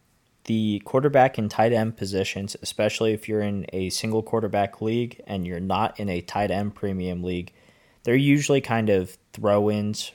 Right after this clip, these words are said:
for, for completing trades for bigger names in the running back or wide receiver rooms. But we'll go ahead and take a look at them anyways. We'll take a look at the quarterback position first.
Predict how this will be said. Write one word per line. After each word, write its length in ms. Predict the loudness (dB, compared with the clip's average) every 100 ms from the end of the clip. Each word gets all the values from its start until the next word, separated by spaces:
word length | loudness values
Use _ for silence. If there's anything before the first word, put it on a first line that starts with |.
| -8
for, 460 | -2 -2 -2 -4 -10 -14
for 180 | -8 -4
completing 640 | -4 0 0 0 -2 -6
trades 420 | -4 0 0 0
for 140 | -4 -6
bigger 300 | -4 -2 -2
names 440 | -2 -2 -2 -4
in 200 | -6 -4
the 80 | -4
running 320 | -2 -2 -2
back 280 | 0 -2 -2
or 60 | -2
wide 240 | -2 -2
receiver 360 | -6 -4 -2 -2
rooms. 440 | 0 -2 -4 -8 _ _ _ _ _ _
But 100 | 8
we'll 120 | 10
go 140 | 10 10
ahead 160 | 8
and 80 | 4
take 160 | 2 2
a 60 |
look 180 | 2 0
at 80 | 0
them 160 | -2 0
anyways. 560 | -2 0 2 0 -2
We'll 80 | -4
take 200 | -4 -2
a 40 |
look 180 | -2 -2
at 100 | -4
the 80 | -8
quarterback 680 | -4 -4 0 2 2 -2 _
position 540 | -4 -2 -2 -4 -12 -2
first. 460 | 2 2 0 -10